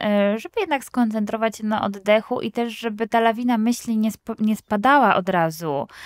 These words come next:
To może, y, no, są takie techniki, mm, obniżania napięcia, jak na przykład, kiedy jestem bardzo zdenerwowana i mam poczucie, że nie mogę już o niczym innym myśleć i zaraz jakoś ten lęk,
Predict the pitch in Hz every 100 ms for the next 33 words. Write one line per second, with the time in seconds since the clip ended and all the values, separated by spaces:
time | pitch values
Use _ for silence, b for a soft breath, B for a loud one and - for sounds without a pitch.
0 | B B B - 220 226 233 226 233 226
1 | 220 220 - - 208 208 220 - 262 277
2 | 262 226 214 226 214 214 202 - 214 190
3 | 185 208 196 202 208 214 220 214 202 -
4 | 202 202 - 190 196 196 - 208 208 208
5 | 196 220 202 196 - 196 196 202 202 -
6 | 202 202 196 190 190 202 202 196 185 196
7 | 190 - - 180 - - - - - -
8 | - 202 190 196 190 190 190 190 190 -
9 | 190 185 - 180 180 185 - - 185 -
10 | - _ - 214 190 202 196 185